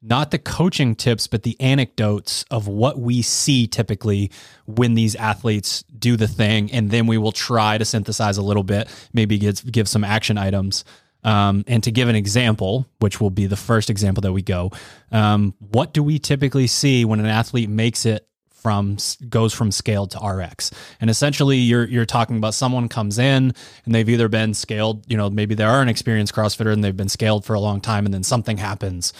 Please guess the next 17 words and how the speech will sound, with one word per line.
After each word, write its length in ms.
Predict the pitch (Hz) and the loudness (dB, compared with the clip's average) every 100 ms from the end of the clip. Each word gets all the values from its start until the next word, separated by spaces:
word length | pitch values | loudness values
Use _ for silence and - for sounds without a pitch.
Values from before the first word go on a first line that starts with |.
| - - - | -16 -14 0
and 140 | 104 | 2
they 80 | 104 | 4
are 160 | 101 | 4
now 240 | 98 98 95 | 4 2 2
more 560 | 101 110 107 104 104 | 2 2 2 2 2
traditionally 600 | 95 107 101 - 104 98 98 | 0 0 0 0 0 0 0
an 100 | 98 | -2
R 240 | - 107 98 | -2 0 2
X 400 | 101 95 - - - - - | 0 0 -4 -6 -8 -20 -14
type 200 | - 110 | -2 -2
athlete 540 | 98 101 - 107 101 - _ 110 | 0 -4 -2 -2 -2 -6 _ -4
with 220 | 104 - | -4 -2
what's 240 | 104 101 | 0 0
written 300 | 101 104 117 | 0 0 0
on 120 | 104 101 | 0 0
the 80 | |
board. 380 | 98 104 98 92 | 0 0 0 -2